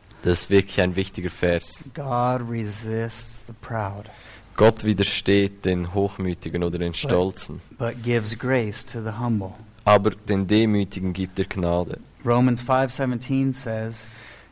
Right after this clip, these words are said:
Speaker 2: if
Speaker 1: Römer
Speaker 2: we,
Speaker 1: fünf siebzehn sagt,
Speaker 2: if we receive the grace, the abundance of grace that God gives,
Speaker 1: wenn wir den Überfluss an Gnade empfangen,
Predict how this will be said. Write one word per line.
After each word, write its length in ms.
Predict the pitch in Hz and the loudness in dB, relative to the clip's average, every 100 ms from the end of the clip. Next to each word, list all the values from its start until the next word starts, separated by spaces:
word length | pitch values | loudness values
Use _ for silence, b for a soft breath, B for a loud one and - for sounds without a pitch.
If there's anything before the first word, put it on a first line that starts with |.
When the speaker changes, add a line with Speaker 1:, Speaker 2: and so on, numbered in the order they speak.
| - | 2
Speaker 2:
if 60 | 113 | 6
Speaker 1:
Römer 180 | 117 117 | 6 4
Speaker 2:
we, 60 | |
Speaker 1:
fünf 240 | 127 117 - | 2 2 0
siebzehn 520 | - 120 - 98 90 | -2 -4 -4 -4 -2
sagt, 420 | 90 87 87 - - | 0 -2 -2 -10 -6
Speaker 2:
if 180 | 131 - | -6 -2
we 180 | 131 123 | 2 2
receive 680 | 117 117 - 165 160 135 113 | 2 0 0 2 4 4 2
the 80 | 120 | -4
grace, 540 | 107 127 139 120 117 - | -2 2 2 0 -4 -6
the 120 | 123 117 | -2 -2
abundance 540 | 107 123 131 139 - | 2 4 4 4 0
of 120 | 113 | -6
grace 340 | 110 123 120 - | -4 -4 -4 -6
that 160 | 113 104 | -8 -4
God 340 | 113 110 104 | -2 -2 -4
gives, 540 | 131 139 117 135 - - B B B B | -4 -2 -2 -6 -12 -14 B B B B
Speaker 1:
wenn 220 | - 104 | 4 6
wir 100 | 107 | 6
den 200 | 107 110 | 4 0
Überfluss 640 | - 120 113 - 113 101 107 | 2 2 0 0 0 2 0
an 120 | 98 | 0
Gnade 500 | - 98 101 107 101 | 0 2 2 2 0
empfangen, 760 | 85 90 - 107 120 101 92 | -6 -10 0 0 0 -4 -6